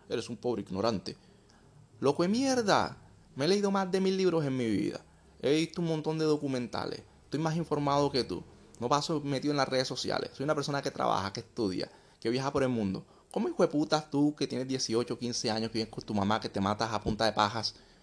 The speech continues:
vas a venir a decir semejante grosería? Y todos tienen esta tendencia de prepotencia y creo que es el,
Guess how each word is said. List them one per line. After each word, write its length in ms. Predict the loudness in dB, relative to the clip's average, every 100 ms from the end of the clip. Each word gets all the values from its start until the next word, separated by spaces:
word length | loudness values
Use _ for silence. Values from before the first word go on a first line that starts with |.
| -14 -8
vas 140 | -4
a 60 | -2
venir 180 | 0
a 60 | 0
decir 180 | 0 -4
semejante 420 | -6 -6 -6 -2
grosería? 460 | -2 -2 -4 -6 -12 -20 _ -20 -20 _ _ -4
Y 140 | 0
todos 260 | 4 4 4
tienen 180 | -6
esta 160 | -4 -4
tendencia 520 | -2 -2 -2 -2 -2
de 100 | -2
prepotencia 840 | -4 -6 -4 -4 -4 -4 -4 -6 -8
y 260 | -6 -6
creo 260 | -4 -4 -2
que 120 | -2
es 100 | 0
el, 260 | 0 0